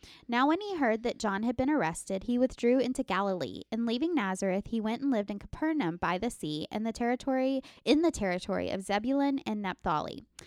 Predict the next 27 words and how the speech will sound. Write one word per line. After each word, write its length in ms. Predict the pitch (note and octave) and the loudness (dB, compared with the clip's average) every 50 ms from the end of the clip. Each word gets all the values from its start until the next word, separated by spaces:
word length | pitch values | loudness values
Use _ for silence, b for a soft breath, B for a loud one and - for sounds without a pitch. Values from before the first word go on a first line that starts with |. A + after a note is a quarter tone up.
| B B B B B | B B B B B
so 220 | B - - C#4 C4+ | B 0 2 4 4
that 320 | B3 A#3+ B3 C4 C#4 - | 6 6 6 6 4 4
what 180 | D4 D4 C4+ - | 4 2 4 4
was 140 | - E4+ - | 2 0 0
spoken 380 | - - B3 A3 A3 - B3 A#3+ | 0 2 2 2 4 2 0 0
by 160 | A3+ G#3 G3+ | 0 0 0
the 80 | G3+ | -2
prophet 380 | - - - F3+ F#3 - C4+ C#4 - | -2 -2 -4 -4 -2 -2 -4 -4 -2
Isaiah 500 | D4+ D#4+ D#4+ C4 - F#3+ F3 F3+ F3+ F#3 | -2 -2 -2 -2 -2 -2 -2 -2 -2 -2
might 240 | F#3+ F#3 D#3+ - - | -4 -4 -6 -6 -6
be 100 | - G3+ | -6 -8
fulfilled. 640 | G3 - A3+ A3 A3 - - C#3 - - - - - - b b b b b b _ | -6 -4 -6 -6 -6 -6 -6 -4 -4 -4 -6 -10 -14 -20 b b b b b b _
"The 120 | - A3+ | -4 -2
land 300 | A3 G#3 G3+ G#3 A#3+ C4+ - | -2 -2 -2 -2 -2 -2 -4
of 100 | D#4 D4 | -4 -2
Zebulun 500 | - F#3+ F#3 G3 G3+ G3+ G#3 G#3 G#3 G#3+ | -2 -2 -2 -2 -2 -2 -2 -4 -4 -6
and 160 | - G3+ G3+ | -6 -6 -6
the 60 | G3+ | -6
land 260 | F#3+ F3+ F3 F3+ F#3+ G#3+ | -6 -4 -4 -4 -4 -4
of 80 | A#3 | -4
Naphtali," 800 | A#3+ B3 C4 - - _ - G3+ F3+ E3+ F3 E3+ F3 F#3 - - _ - A3+ - - | -4 -4 -4 -6 -8 _ -2 -2 0 0 0 -2 -2 -4 -4 -6 _ -12 -12 -10 -6
Naphtali, 720 | G#3+ G#3 - - _ - D#4 B3 B3 A#3+ A#3+ F#3+ F#3 G3 | -6 -6 -6 -2 _ 2 2 4 4 4 6 6 6 4
<laughs> 0 | |
that's 200 | G#3+ G#3 G3 - | 2 0 0 -2
hard 180 | C4 D#4+ E4+ A#3+ | -2 -4 -4 -4
to 80 | F#3+ E3+ | -6 -8
say, 360 | - - F3+ F3 D#3 D3 | -6 -6 -6 -6 -6 -8